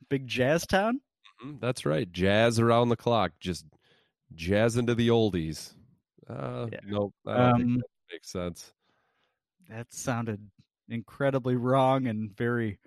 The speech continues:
Speaker 1: red tubey of you.
Speaker 2: Uh, <laughs> so we, uh, we don't have a Bears game to pick this week with the lines, um, to lose you some more money. I'm currently one and four picking Bears games. Ugh,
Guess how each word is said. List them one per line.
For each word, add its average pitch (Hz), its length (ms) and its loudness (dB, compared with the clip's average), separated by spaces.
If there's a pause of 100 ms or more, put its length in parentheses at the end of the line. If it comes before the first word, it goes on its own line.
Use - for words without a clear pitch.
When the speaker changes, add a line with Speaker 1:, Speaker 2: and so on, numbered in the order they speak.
Speaker 1:
red 123 500 -2
tubey 117 600 -4
of 110 100 -8
you. 120 280 -4 (420)
Speaker 2:
Uh, 117 340 2 (1200)
<laughs> - 1040 -8
so 147 640 2 (580)
we, 139 380 2
uh, 131 200 2
we 139 120 0
don't 151 140 2
have 156 120 0
a 147 60 -2
Bears 165 360 -2
game 113 220 -4
to 95 80 -8
pick 104 300 -10
this 98 220 -10
week 95 340 -8
with 95 140 -10
the 92 80 -12
lines, 104 840 -2
um, 92 800 -4 (600)
to 98 80 -8
lose 101 300 0
you 95 80 -4
some 92 200 -4
more 107 260 2
money. 92 480 -2 (360)
I'm 127 200 0
currently 127 420 2
one 107 380 0
and 113 160 -2
four 123 420 0
picking 92 460 -6
Bears 87 400 -4
games. 90 460 -8
Ugh, 92 360 -8